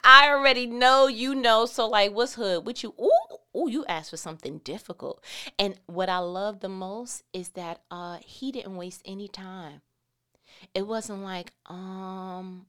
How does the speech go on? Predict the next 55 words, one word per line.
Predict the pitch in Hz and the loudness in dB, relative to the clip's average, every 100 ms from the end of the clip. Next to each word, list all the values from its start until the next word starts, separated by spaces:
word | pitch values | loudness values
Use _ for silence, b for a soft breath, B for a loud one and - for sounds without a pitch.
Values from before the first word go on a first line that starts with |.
| - | -16
real | 180 202 | -10 -8
quick. | 202 - - | -10 -18 -20
<sighs> | B B _ _ B B B | B B _ _ B B B
You | 202 | -6
know, | 277 285 | -2 -2
you | 202 311 | -4 -4
know, | 330 | 0
I, | 202 135 - - - 52 - - | 2 0 -2 -14 -20 -20 -20 -6
we | 240 | -4
grew | 214 185 | -2 0
up | 147 - | 0 -4
together, | 123 123 131 | -10 -10 -4
right? | 147 160 160 165 - _ | 0 2 2 -2 -8 _
And | - 196 | -4 0
you | |
know, | 233 | 6
I | 226 | 6
got | 220 196 | 8 6
love | 208 214 | 6 4
for | 208 | 2
you. | 180 | -6
Your | 151 160 | -2 0
grandma | 185 202 214 185 | 0 -2 0 2
and | 170 | 2
them, | 170 165 147 123 | 0 -4 -6 -6
they | 151 | -2
used | 247 254 - | -2 -4 -2
to | 160 143 - 147 | -2 -2 -8 -8
babysit | 160 175 180 - 170 92 135 123 | -2 -2 -2 -4 -4 -6 -6 0
back | 180 185 | 0 0
in | |
the, | 190 | -8
yeah, | 190 381 440 165 | 0 0 4 2
like, | 160 190 180 | 4 0 -2
we | 233 | -6
had, | 254 220 B 269 190 - | -4 -6 B -14 -16 -12
none | 220 233 349 | -8 0 2
of | 381 | 2
that. | 320 330 262 - | 4 6 6 4
It | 415 | 0
was | 330 | 0
straight | - 320 311 - | 0 -2 -4 -6
to | 311 | -8
the | 330 | -6
point. | - 359 285 | -2 -2 -2
It | 262 | -4
was | 277 | -4
like, | - 285 - | -2 -2 -2
um, | 254 262 262 254 | -2 0 -2 -4
"I'ma | 240 254 277 | -4 -4 -2
go | 277 | -2
ahead | 285 277 | -2 -4
and | 269 262 | -6 -4
tell | 285 240 | -2 -2
you, | 240 247 | -4 -10